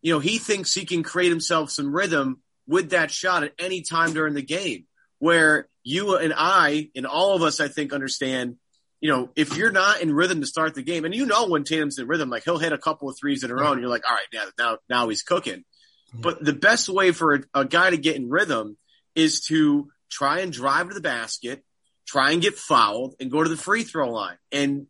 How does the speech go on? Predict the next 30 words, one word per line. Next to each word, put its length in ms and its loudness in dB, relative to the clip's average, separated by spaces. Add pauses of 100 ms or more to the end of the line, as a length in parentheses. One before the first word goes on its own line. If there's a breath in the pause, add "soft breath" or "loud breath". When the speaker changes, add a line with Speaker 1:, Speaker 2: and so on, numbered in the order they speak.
Speaker 1:
this 360 2
team, 460 0
and 140 0
Kemba's 480 0
done 180 -2
a 40 -2
good 140 -4
job 180 0
of 100 -6
it 80 -4
recently, 440 -2
getting 200 -6
to 60 -6
the 60 -18
free 140 2
throw 200 -4
line. 200 0
They 80 -2
brought 200 0
in 100 -4
Fournier 420 -4
to 80 -8
kinda 220 -4
help 240 -4
that. 240 -2 (360 soft breath)
But 80 -8
this 160 0
team 380 -6
lacks 680 0
rhythm 760 2